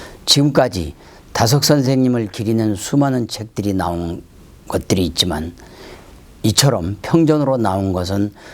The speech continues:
최초라고 자부심을 갖습니다.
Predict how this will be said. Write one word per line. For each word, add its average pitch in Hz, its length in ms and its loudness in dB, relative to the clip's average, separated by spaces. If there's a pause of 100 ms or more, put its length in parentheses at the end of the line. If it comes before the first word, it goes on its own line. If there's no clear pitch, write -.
(320)
최초라고 110 920 0 (340)
자부심을 90 720 -2
갖습니다. - 720 -4